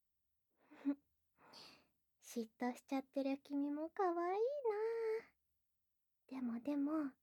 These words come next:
君は私のフォロワーさんたちが羨ましがるようなことを、昨夜もしちゃってるんだよ。だから、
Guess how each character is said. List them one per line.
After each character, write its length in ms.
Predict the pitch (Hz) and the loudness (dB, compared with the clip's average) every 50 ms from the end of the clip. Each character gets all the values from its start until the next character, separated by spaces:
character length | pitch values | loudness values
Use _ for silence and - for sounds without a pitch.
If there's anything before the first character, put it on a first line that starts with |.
| _ _ _ _ _ _ _ _ _ _ _ _ _ _ _ _ - | _ _ _ _ _ _ _ _ _ _ _ _ _ _ _ _ -4
君 280 | - 214 214 220 226 240 | 0 4 4 4 4 4
は 160 | 240 233 226 | 2 0 -2
私 460 | 208 208 220 - 285 294 - - 320 | -4 -6 -6 -8 -10 -10 -6 -4 -2
の 160 | 320 339 339 | -2 -2 -2
フ 140 | 339 - 320 | -2 -2 -2
ォ 20 | 302 | 0
ロ 160 | 302 311 320 | 0 2 2
ワ 200 | 320 320 330 339 | 2 0 0 -2
ー 20 | 349 | -2
さ 180 | - 370 359 359 | -2 -2 -2 -2
ん 80 | 370 | 0
た 120 | 370 359 339 | -2 -2 -2
ち 140 | - - 285 | -2 -6 -6
が 100 | - 220 208 202 | -4 -4 -4 -4
羨 320 | 220 233 277 311 330 339 349 | -2 0 0 2 2 2 2
ま 120 | 359 381 | 0 -2
し 160 | - - 403 | -2 -4 -2
が 100 | - 440 494 523 494 | 0 0 2 2 2
る 60 | 415 | 2
よ 80 | 330 | 2
う 40 | 285 | 2
な 160 | 262 254 240 220 - | 0 -2 -4 -6 -8
こ 120 | - 247 - - | -12 -16 -8 -4
と 100 | - 330 | -2 0
を、 240 | 320 294 277 254 - _ _ _ _ _ _ _ _ _ _ _ _ _ _ _ _ _ _ _ _ - | 0 0 -2 -2 -6 _ _ _ _ _ _ _ _ _ _ _ _ _ _ _ _ _ _ _ _ -18
昨 300 | - 196 - - 254 262 | -18 -18 -8 -4 -2 -2
夜 140 | 269 240 202 | -2 -2 -4
も 140 | 190 190 - | -8 -12 -16
し 100 | - - | -18 -14
ち 120 | _ - 320 | _ -4 -4
ゃ 40 | 320 | -4
っ 40 | - _ - | -4 _ -2
て 100 | 349 349 | -2 -2
る 180 | 349 392 381 370 359 | 0 -2 -4 -4 -4
ん 40 | |
だ 100 | 302 285 | -4 -4
よ。 640 | 285 294 320 339 349 359 359 359 359 370 370 381 415 - _ _ _ _ _ _ _ _ _ _ _ _ _ _ _ _ _ _ _ _ _ _ _ _ _ _ _ _ _ _ _ _ _ _ _ _ _ _ | -2 0 0 2 2 2 2 2 0 0 0 -2 -6 -12 _ _ _ _ _ _ _ _ _ _ _ _ _ _ _ _ _ _ _ _ _ _ _ _ _ _ _ _ _ _ _ _ _ _ _ _ _ _
だ 420 | - 285 285 285 285 285 285 285 - _ _ _ _ - | -6 -4 -4 -2 -2 -2 -4 -6 -8 _ _ _ _ -4
か 140 | - 247 233 226 233 226 220 220 220 220 214 220 220 233 240 247 | 0 2 2 2 2 2 2 2 2 2 2 4 2 2 2 2
ら、 400 | 294 311 311 277 233 202 - | 4 6 6 6 6 4 2